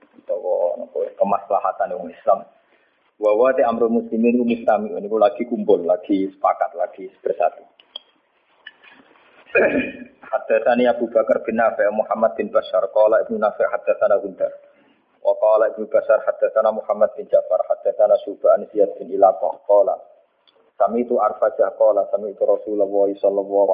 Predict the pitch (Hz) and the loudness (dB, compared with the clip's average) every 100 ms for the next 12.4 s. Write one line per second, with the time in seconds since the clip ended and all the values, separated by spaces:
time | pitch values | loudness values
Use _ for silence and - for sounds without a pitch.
0 | 92 98 95 98 92 92 113 120 - - | 0 -2 -4 -4 -4 -4 0 0 -2 -12
1 | - - _ _ _ _ _ _ _ _ | -18 -20 _ _ _ _ _ _ _ _
2 | _ - 131 135 139 127 147 147 127 123 | _ -4 -2 0 0 2 0 0 0 2
3 | 117 131 131 127 107 107 123 120 104 107 | 0 0 0 0 2 2 2 0 -4 -4
4 | 101 95 98 101 - - _ _ _ _ | 0 0 0 -2 -4 -14 _ _ _ _
5 | _ _ _ _ _ _ _ _ _ _ | _ _ _ _ _ _ _ _ _ _
6 | - 127 139 143 147 127 131 147 139 123 | -4 -2 2 0 0 0 4 4 4 2
7 | 117 120 117 127 123 123 - 110 110 110 | 4 2 0 2 2 0 2 2 2 2
8 | 110 98 104 101 101 98 - 98 107 104 | 4 6 4 2 -2 -4 2 4 4 2
9 | 95 92 101 101 101 98 98 101 107 98 | -2 0 0 2 0 -2 -4 -4 0 -2
10 | 92 113 110 - 107 98 110 104 - 98 | 2 2 2 0 -4 -2 -2 -2 -4 -8
11 | - 90 - - 104 101 101 98 98 92 | 2 2 2 0 0 0 -2 -2 -2 -6
12 | 90 90 - - | 0 0 0 -8